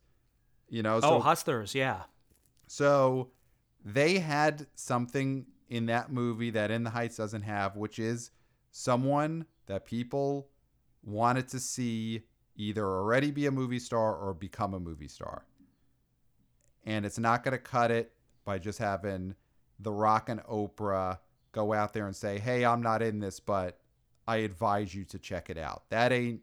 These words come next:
Speaker 1: that don't mean anything to people.
Speaker 2: Well, let's now, now, is there any other theories? Now, I, I, I don't wanna put you on the spot, but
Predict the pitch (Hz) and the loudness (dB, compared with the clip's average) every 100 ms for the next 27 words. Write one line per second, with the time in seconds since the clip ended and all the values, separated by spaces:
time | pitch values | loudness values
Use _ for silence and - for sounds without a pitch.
0 | - 107 117 135 143 151 175 156 110 92 | -4 2 4 4 2 2 2 2 0 -4
1 | 85 - 73 - - - _ _ _ _ | -10 -12 -14 -14 -18 -20 _ _ _ _
2 | _ _ _ _ _ _ _ _ _ _ | _ _ _ _ _ _ _ _ _ _
3 | 135 139 131 - - - _ _ 160 165 | -4 0 0 -2 -14 -20 _ _ -2 2
4 | 165 - - 165 160 156 156 147 151 143 | 2 0 -4 0 0 0 -2 -2 0 0
5 | 147 - - 139 165 175 202 208 190 165 | -2 -4 -6 -4 0 2 2 0 -2 -4
6 | 175 175 156 143 131 - 139 - - - | -4 -4 -2 -2 -2 -2 -4 -6 -12 -14
7 | - - 151 147 151 - 139 143 156 151 | -14 -4 2 2 2 -2 -2 0 0 -2
8 | 147 147 135 120 - 123 101 - 117 - | -2 -2 -2 -2 -2 -2 -2 -6 -6 -6